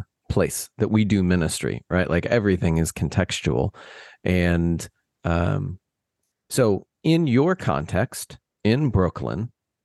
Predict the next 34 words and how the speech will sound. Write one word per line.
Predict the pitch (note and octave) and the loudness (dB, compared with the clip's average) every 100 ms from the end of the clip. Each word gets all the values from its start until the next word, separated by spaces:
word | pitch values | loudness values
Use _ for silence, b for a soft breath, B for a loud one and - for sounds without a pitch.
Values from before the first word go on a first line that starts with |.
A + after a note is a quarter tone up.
| _ - | _ -4
as | G2+ G2 F2 | 0 0 2
you | C3 | 4
looked | C3 F#2+ F2+ | 4 2 -2
at | - | -4
this | E2+ | -4
survey, | - F2 D#2+ D#2+ D2+ F2 - _ _ B B B B | -2 -2 -2 -2 -4 -4 -8 _ _ B B B B
what | B2 D#3 | 0 0
were | G3+ G3+ D3+ | 2 2 2
one | A#2 G#2+ C3 F#3+ F3 | 0 0 0 0 -2
or | - A2 | -2 -2
two | - - D#3+ E3+ E3 - | -2 -2 2 4 2 2
of | B2 A2+ | 0 0
the | A2 | 0
results | G2 G2 E2+ A2 C#3 C#3+ | 0 0 0 2 2 0
of | F#2+ | -4
this | F2 A2 | 0 0
survey | - - G#2 F#2+ G2 F#2+ | 0 0 2 2 2 2
that | F#2+ | -2
you | F#2 G#2 C#3+ D3+ | -4 -2 0 0
thought, | - A#2 G#2+ G2+ _ _ _ _ _ - | 0 2 2 0 _ _ _ _ _ -4
"Wow, | A2+ A#2 G2 | 0 2 2
this | A2+ A2 | 0 -2
is | C#3 - | -2 -4
fascinating | - G#2+ G#2+ - A2 G#2 G2+ G2+ G2 F#2 - _ _ _ | -2 0 0 0 2 2 2 2 0 -4 -10 _ _ _
specifically | - - A2 - B2 A2 G2 | -8 -2 0 2 0 0 0
for | F#2 - G#2 G2+ | -2 0 2 2
my | F2+ E2+ | 2 -2
context"? | D#2+ - D2 - - - - - - _ _ _ _ _ _ | -2 -4 -4 -6 -10 -10 -16 -18 -20 _ _ _ _ _ _
What | - - | -2 0
were | A#2+ | 0
some | - A#2 | 2 4
of | A2+ G2+ | 4 2
the, | G2 G2+ G2+ | 2 4 4
um, | - F#2+ F#2 F2+ F2+ F#2+ F#2+ F#2 | 2 2 2 2 0 -2 -6 -8